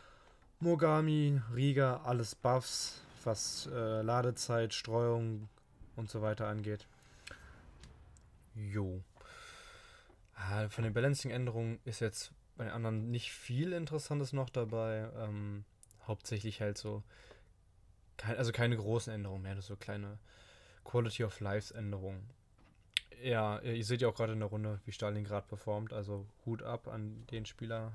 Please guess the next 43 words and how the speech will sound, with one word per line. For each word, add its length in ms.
Ich 80
hatte 140
auch 100
noch 160
Kontakt 380
mit 140
ihm 120
danach, 380
äh, 840
sympathisch. 580
Jedenfalls, 880
ich 260
hab 160
euch 140
hier 220
mal 140
die 100
Liste 340
eingeblendet 600
mit 200
den 140
Schiffen, 380
die 260
jetzt 340
die 80
Tarnung 480
umwandeln 500
können, 200
eine 80
historische 440
Tarnung 340
umwandeln 380
können. 220
Äh, 100
einige 300
davon 260
haben 200
schon 180
ihre 220
Tarnung, 360
aber 320
da, 420
ähm, 200